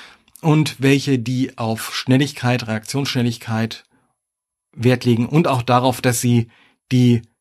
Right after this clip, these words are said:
Sprachausgabe in ziemlich heftige Geschwindigkeitshöhen schrauben können. Zu denen gehöre ich nicht. Habe ich nie gehört. Und je älter ich werde, desto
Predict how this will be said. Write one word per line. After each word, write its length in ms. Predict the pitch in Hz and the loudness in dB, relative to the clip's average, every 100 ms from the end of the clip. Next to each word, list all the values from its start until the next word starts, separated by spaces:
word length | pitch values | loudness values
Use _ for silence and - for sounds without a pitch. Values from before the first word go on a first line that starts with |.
| _ - | _ -16
Sprachausgabe 880 | - 117 117 123 123 - 113 110 | -8 -2 -2 -2 -4 -2 -2 0
in 460 | 107 139 127 127 113 _ _ _ _ _ | -2 0 2 2 -2 _ _ _ _ _
ziemlich 680 | - - 139 127 117 - - _ _ _ _ _ - | -8 0 4 4 2 -4 -20 _ _ _ _ _ -6
heftige 680 | 131 131 139 117 120 117 113 _ - | -2 -2 0 0 2 0 -4 _ -8
Geschwindigkeitshöhen 1000 | 120 120 190 175 127 131 120 - 127 120 | -2 2 4 4 2 0 0 2 2 2
schrauben 400 | - 120 113 113 | 0 -2 -2 -4
können. 320 | - 113 98 _ _ - | -2 -2 -4 _ _ -12
Zu 140 | 117 | -2
denen 180 | 123 131 | 2 2
gehöre 240 | 123 120 | 2 0
ich 300 | 131 123 - | 0 -4 -4
nicht. 340 | 113 131 - - _ - | 0 0 -4 -20 _ -6
Habe 160 | 120 | -2
ich 60 | 127 | 0
nie 160 | 135 170 | 2 2
gehört. 380 | 156 147 135 - - - - - - | 2 2 0 -2 -20 -20 -20 -10 -4
Und 120 | 123 | -2
je 100 | 135 | 0
älter 260 | 135 147 | 2 2
ich 180 | 127 110 | 0 0
werde, 340 | 123 123 120 117 | 0 2 0 -2
desto 600 | 110 120 - 120 113 | -2 -4 -4 -6 -4